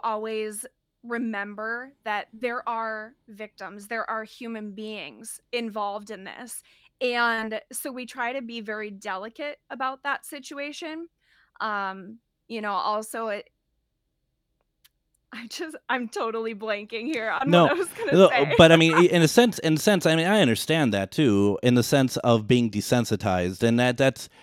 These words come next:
Speaker 2: that's not a cruel word, I don't think, in, in the, in the work that we do, because there is a point. I mean, you just even look at, like, the inspectors and stuff who actually run the cases and the stuff that they must see on a regular basis. If they're no, if they don't get desensitized to it,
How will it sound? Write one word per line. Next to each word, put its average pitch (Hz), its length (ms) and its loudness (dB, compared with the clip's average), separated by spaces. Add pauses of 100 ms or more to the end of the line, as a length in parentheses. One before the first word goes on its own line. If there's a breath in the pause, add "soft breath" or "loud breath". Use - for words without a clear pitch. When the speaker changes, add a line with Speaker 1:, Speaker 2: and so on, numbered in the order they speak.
(160 soft breath)
Speaker 2:
that's 151 240 0
not 175 220 2
a 196 80 0
cruel 135 460 0
word, 98 400 2
I 101 120 0
don't 104 200 -2
think, 117 240 -2
in, 110 220 -2
in 117 160 2
the, 107 260 -2
in 123 100 0
the 113 100 2
work 107 240 -2
that 107 160 0
we 104 120 -2
do, 101 200 -4
because 113 480 -2
there 131 160 -2
is 156 160 -2
a 139 60 -6
point. 110 420 -6 (300 soft breath)
I 123 60 -2
mean, 127 140 2
you 135 100 -2
just 143 200 -6
even 131 200 0
look 131 140 2
at, 117 180 2
like, 104 220 0
the 107 100 0
inspectors 101 680 -2
and 101 140 -2
stuff - 260 0
who 107 120 0
actually 104 320 0
run 101 240 0
the 101 60 -4
cases 98 420 -4
and 101 100 -6
the 101 60 -6
stuff - 260 -2
that 98 140 -6
they 110 140 0
must 98 260 -2
see 104 440 -2 (360 soft breath)
on 113 100 -2
a 110 40 2
regular 107 300 2
basis. 104 540 0
If 107 120 -4
they're 127 160 -2
no, 131 160 0
if 120 100 -6
they 131 80 0
don't 185 140 2
get 135 160 0
desensitized 101 880 -2
to 135 260 2
it, 90 180 0